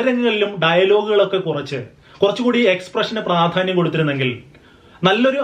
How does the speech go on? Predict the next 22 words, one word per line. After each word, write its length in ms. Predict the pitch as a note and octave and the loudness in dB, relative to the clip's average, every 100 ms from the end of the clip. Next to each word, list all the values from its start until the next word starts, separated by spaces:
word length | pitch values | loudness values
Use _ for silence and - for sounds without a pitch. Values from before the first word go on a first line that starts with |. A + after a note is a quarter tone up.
| F#3 | -2
ആക്ഷൻ 240 | F#3+ A3 G#3 | -4 -6 -6
മൂവി 200 | G#3 G#3 F#3 | -4 0 0
എന്ന 320 | E3+ E3+ E3+ | 2 -2 0
പേരെടുക്കാമായിരുന്നു 960 | F3 F#3 G#3 F#3 F3+ F3+ E3+ E3 D3+ D3 C#3+ | 0 2 2 0 0 -2 0 0 -2 -4 -4
എന്നും 160 | C#3+ C3 | -4 -2
തോന്നി. 200 | C3 D#3+ A#3+ - - - - - - | -2 -2 -6 -14 -20 -20 -20 -8 -2
കമൽഹാസനാണ് 680 | F3+ F#3+ A3 A3+ A3 F#3+ F3+ | -2 0 -2 -2 -2 -2 -2
ചിത്രത്തിന്റെ 400 | E3 D#3 D#3+ D#3+ D3+ | -4 -2 2 2 2
രചനയും 440 | D3+ E3 E3+ E3 E3 | 2 0 2 0 -2
നിർവഹിച്ചിരിക്കുന്നത്. 720 | C#3+ C#3 C#3+ C3+ C3 C3+ C3+ F#3 - - _ _ _ - - - | -4 -2 -2 -2 -2 -2 0 0 -4 -16 _ _ _ -20 -18 -2
സനു 240 | G#3 G#3+ C#4+ | 0 0 0
വർഗീസും 440 | C#4+ A#3+ B3 - G3+ - - | 0 -2 -4 -6 -10 -12 -4
ശാന്ത 360 | F#3 G3+ G#3 A#3 - | -2 -2 0 -2 2
സൈനുദ്ദീനും 480 | G3 F#3+ F#3+ G3 E3+ | 2 2 2 0 0
ചേർന്നാണ് 340 | D3+ C#3 - - - - G3 | 0 -2 -8 -14 -20 -6 0
ഈ 60 | F#3+ | 2
ചിത്രത്തിന് 340 | F#3+ E3 E3 D#3 D#3 | 2 2 0 0 0
ഛായാഗ്രഹണം 640 | E3 F3+ F3+ E3 C#3+ C3 | 2 2 2 -2 -4 -6
നിർവഹിച്ചിരിക്കുന്നത്. 680 | B2+ A#2 A#2 A#2+ G2+ F#2+ - _ _ _ - - - | -8 -10 -12 -14 -18 -20 -20 _ _ _ -20 -14 -4
ശാന്ത 260 | F3+ F3+ G3+ G#3+ | 0 0 0 0
സൈനുദ്ദീൻ 400 | A3+ A3+ G3+ F3 - | 0 0 2 0 0
മലയാളത്തിൽ 520 | E3+ F3 F#3 F#3 F#3 | 0 2 2 0 0